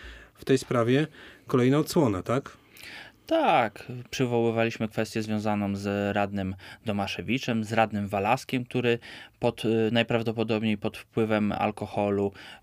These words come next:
Speaker 2: y, wypowiadał się na sesji. Przypominaliśmy o przewodniczącym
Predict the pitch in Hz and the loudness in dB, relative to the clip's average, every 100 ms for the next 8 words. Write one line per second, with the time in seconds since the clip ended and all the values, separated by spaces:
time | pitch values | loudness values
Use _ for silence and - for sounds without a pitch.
0 | - 98 98 107 95 104 101 98 95 104 | -4 -2 -2 -4 -4 0 2 0 -2 -2
1 | 98 98 98 95 - 92 - 92 92 - | -2 -2 -2 -4 -4 -6 -6 -8 -8 -8
2 | 98 101 101 98 101 - 107 101 104 104 | -6 -2 -2 0 -2 -2 0 2 2 0
3 | - - - - 113 113 117 117 117 113 | -4 -18 -16 -4 -2 0 0 0 0 0
4 | 117 | -2